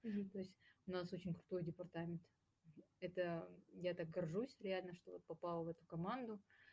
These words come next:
Speaker 2: Мне нравится буквально каждая личность в нашем департаменте.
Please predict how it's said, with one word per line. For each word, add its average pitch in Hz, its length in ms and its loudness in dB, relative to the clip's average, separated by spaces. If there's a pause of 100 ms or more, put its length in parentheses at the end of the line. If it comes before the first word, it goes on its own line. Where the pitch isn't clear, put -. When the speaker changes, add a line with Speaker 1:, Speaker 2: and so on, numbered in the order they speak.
(260)
Speaker 2:
Мне 175 160 4
нравится 175 400 4
буквально 175 360 0
каждая 170 720 2
личность 202 500 -2
в - 40 -8
нашем 196 280 0
департаменте. 180 760 -2